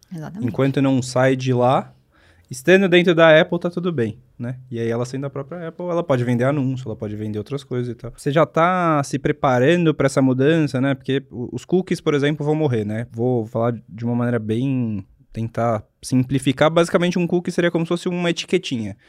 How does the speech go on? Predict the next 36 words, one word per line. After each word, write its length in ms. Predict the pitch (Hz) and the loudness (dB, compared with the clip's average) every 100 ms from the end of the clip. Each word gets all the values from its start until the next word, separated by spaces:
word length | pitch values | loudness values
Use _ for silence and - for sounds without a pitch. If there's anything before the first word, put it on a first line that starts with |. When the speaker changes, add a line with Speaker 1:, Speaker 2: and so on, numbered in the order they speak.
| _ _ | _ _
Speaker 2:
Então, 140 | 151 | 0
eu 20 | |
entrei 300 | 160 156 151 | 2 2 2
lá 120 | 143 | 4
no 120 | 139 139 | 2 0
site 360 | 131 127 127 | -2 -2 -2
do, 240 | 123 123 120 | -4 -4 -4
do 120 | 120 | -4
lançamento 420 | 120 120 123 139 | -4 -2 -2 -2
do 80 | 165 | -4
Fred, 420 | - 180 185 196 | -2 2 2 0
coloco 300 | - 139 135 | 0 0 0
uma 80 | 135 | -4
etiquetinha 420 | 131 - 127 135 | -2 -6 -4 -4
em 40 | |
você, 260 | 160 165 175 | -4 -6 -6
então 180 | 175 180 | -2 -2
eu 60 | |
sei 260 | 180 - 156 | 0 0 0
que 100 | 160 | -2
eu 40 | |
posso 480 | 165 131 135 - 156 - - _ _ | -4 -2 -2 -2 -8 -8 -20 _ _
reimpactar 800 | 156 160 160 143 - - 127 120 | 0 2 0 -2 -2 -2 -2 0
você, 380 | 127 123 107 | -6 -8 -10
né? 120 | 104 110 | -10 -10
Então, 200 | 107 110 | -8 -6
eu 80 | |
mando 300 | 107 117 123 | -4 -2 -4
um 80 | 113 | -4
anúncio, 560 | 107 113 139 135 127 117 | -6 -4 -2 -4 -4 -6
eu, 140 | 104 - _ _ 113 | -8 -8 _ _ -12
enfim. 260 | 110 101 - | -10 -12 -6
Isso 280 | 123 - 139 | -6 0 4
vai 120 | 139 | 4
acabar, 500 | 135 143 127 156 - _ | 4 2 2 0 -4 _
né? 260 | 110 135 | -6 -4